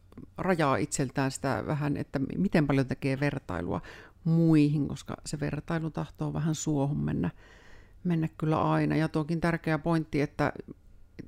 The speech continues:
aina ei ole kyse siitä tietenkään, että pitää nimenomaan rajata, vaan joskus pitää päästää jotain omien rajojen myös sisäpuolelle tai antaa ni-, että ne on joustavat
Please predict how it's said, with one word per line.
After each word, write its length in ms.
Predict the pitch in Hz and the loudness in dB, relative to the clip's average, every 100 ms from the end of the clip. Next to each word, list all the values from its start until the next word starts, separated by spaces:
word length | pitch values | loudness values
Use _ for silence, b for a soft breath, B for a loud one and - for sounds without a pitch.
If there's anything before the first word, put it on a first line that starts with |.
| - - | -16 -2
aina 220 | 175 165 | 2 4
ei 100 | 147 | 4
ole 160 | 147 147 | 4 0
kyse 320 | - 156 156 | -2 -2 -2
siitä 300 | - 151 151 | -2 -4 -2
tietenkään, 420 | 156 147 147 139 | -2 0 0 -2
että 140 | 135 143 | -4 -6
pitää 260 | - 143 | -4 0
nimenomaan 460 | 143 151 135 151 151 | 2 2 0 0 0
rajata, 540 | 160 170 151 139 127 | 2 2 2 2 0
vaan 160 | 131 135 | 0 0
joskus 300 | 139 - - | -2 -4 -10
pitää 300 | - - 196 | -8 -6 -4
päästää 400 | - 175 - 165 | -2 -2 -2 -4
jotain 460 | 156 165 151 147 143 B B B B - | -4 -4 -2 -2 -4 B B B B -4
omien 280 | 156 151 147 | 2 2 2
rajojen 420 | 147 147 143 143 | 2 4 4 4
myös 260 | 151 156 - | 4 0 0
sisäpuolelle 760 | 202 190 143 135 131 127 131 - | 0 0 0 0 0 0 -2 -4
tai 180 | 143 135 | -2 0
antaa 320 | 147 139 139 | 0 -2 -2
ni-, 220 | 139 143 - - - - | 0 -2 -4 -14 -12 -10
että 200 | - - | -8 -4
ne 80 | 165 | -2
on 100 | 180 | 4
joustavat 800 | 220 196 165 - - - - | 4 4 2 -6 -8 -12 -16